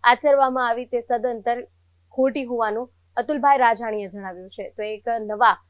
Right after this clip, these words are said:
અ, કાર્યક્રમ સાથે ફરીથી મળશું. જોતા રહો બી એસ નાઇન ટી વી ન્યૂઝ.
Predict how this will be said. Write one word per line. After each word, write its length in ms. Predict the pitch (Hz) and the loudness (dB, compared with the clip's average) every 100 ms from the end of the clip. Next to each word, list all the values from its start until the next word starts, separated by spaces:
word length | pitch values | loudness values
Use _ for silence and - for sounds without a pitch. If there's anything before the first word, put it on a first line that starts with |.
| _ _ - | _ _ -6
અ, 100 | 233 | -6
કાર્યક્રમ 720 | - _ - 262 277 254 247 | -6 _ 4 6 6 2 -4
સાથે 420 | - 220 208 202 | -4 -4 -4 -14
ફરીથી 380 | 196 220 220 226 | -6 -6 -6 -8
મળશું. 400 | 208 214 262 233 _ | -10 -10 -12 -14 _
જોતા 280 | 247 254 262 | -6 4 4
રહો 180 | 240 233 | 2 -6
બી 180 | 214 | -4
એસ 100 | 220 220 | -6 -6
નાઇન 180 | 285 262 | -8 -6
ટી 80 | 254 | -6
વી 100 | 214 | -6
ન્યૂઝ. 200 | 208 | -8